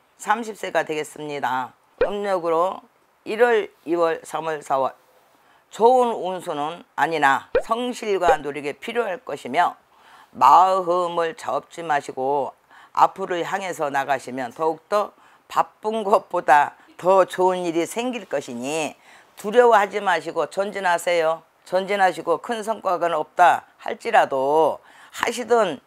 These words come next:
일이나 공부 밀고 나가시면, 음, 좋을 듯 합니다. 대기를 할 거예요. 성공할 거예요. 그렇게 하고 음력 오월, 이월, 칠월, 팔월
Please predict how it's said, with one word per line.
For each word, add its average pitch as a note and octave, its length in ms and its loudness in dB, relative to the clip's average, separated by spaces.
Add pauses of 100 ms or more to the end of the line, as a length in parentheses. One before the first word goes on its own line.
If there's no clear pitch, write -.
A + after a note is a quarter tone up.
(120)
일이나 F#3 520 -2
공부 D#3+ 760 -2 (280)
밀고 G3+ 400 2
나가시면, C#3 960 -2 (380)
음, C#3+ 340 -12
좋을 F#3 300 -4
듯 E3 240 -10
합니다. D3+ 640 -4
대기를 D#3+ 320 -2
할 D#3+ 120 0
거예요. C#3+ 600 -2
성공할 F#3 480 -4
거예요. D3 580 -4 (540)
그렇게 F#3+ 240 -4
하고 G3+ 320 4 (100)
음력 G#3 420 0
오월, F#3+ 360 2
이월, F3 200 0
칠월, G3+ 300 -4
팔월 F#3+ 400 0